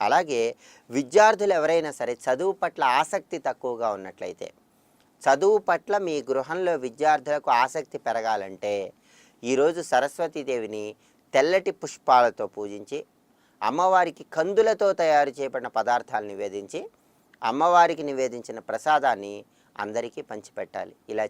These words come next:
చేస్తే విద్యార్థులు చదువు పట్ల ఆసక్తిని పెంపొందింపజేసుకోవటానికి ఈ పరిహారం చాలా చక్కగా పనిచేస్తుంది. అలాగే విద్యార్థులు విద్యలలో విశేషంగా రాణించటానికి ఈరోజు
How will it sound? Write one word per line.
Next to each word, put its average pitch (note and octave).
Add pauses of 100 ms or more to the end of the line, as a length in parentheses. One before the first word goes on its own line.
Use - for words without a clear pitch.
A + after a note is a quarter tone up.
చేస్తే C3
విద్యార్థులు C#3 (640)
చదువు F#3+
పట్ల G3
ఆసక్తిని D3+
పెంపొందింపజేసుకోవటానికి B2+
ఈ -
పరిహారం C3 (100)
చాలా A2
చక్కగా G#2+
పనిచేస్తుంది. F#2 (480)
అలాగే F#3
విద్యార్థులు F#3
విద్యలలో E3+
విశేషంగా D#3
రాణించటానికి A2
ఈరోజు A#2